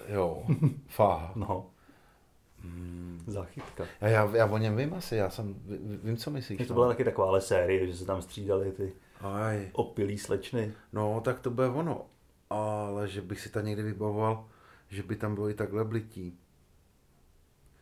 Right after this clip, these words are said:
Speaker 1: Hele, a ješ-, ještě možná po-, poslední dvě doušky k tomu pornu, ať, ať to není jako úplně pornofilní. To je, s-, ještě by, ještě musíme zí-, říct něco tajného ze svého života taky, to mají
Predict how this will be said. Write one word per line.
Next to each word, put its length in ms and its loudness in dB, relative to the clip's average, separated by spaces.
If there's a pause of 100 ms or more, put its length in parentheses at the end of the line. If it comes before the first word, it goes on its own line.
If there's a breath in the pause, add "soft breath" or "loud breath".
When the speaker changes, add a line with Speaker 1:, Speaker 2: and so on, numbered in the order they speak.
(200 soft breath)
Speaker 1:
Hele, 180 8
a 100 8
ješ-, 320 4
ještě 240 2
možná 320 6
po-, 220 2
poslední 460 4
dvě 140 4
doušky 300 2
k 40 -12
tomu 180 2
pornu, 320 2
ať, 160 -2
ať 200 -2
to 140 -2
není 280 4
jako 300 2
úplně 300 -2
pornofilní. 640 -2 (320 soft breath)
To 100 0
je, 140 6 (200)
s-, 160 -6
ještě 200 -2
by, 200 0
ještě 200 -2
musíme 320 0
zí-, 240 -4
říct 240 -6
něco 400 0 (380 loud breath)
tajného 340 6
ze 80 4
svého 260 -2
života 360 -2
taky, 240 -8
to 120 -10
mají 240 -4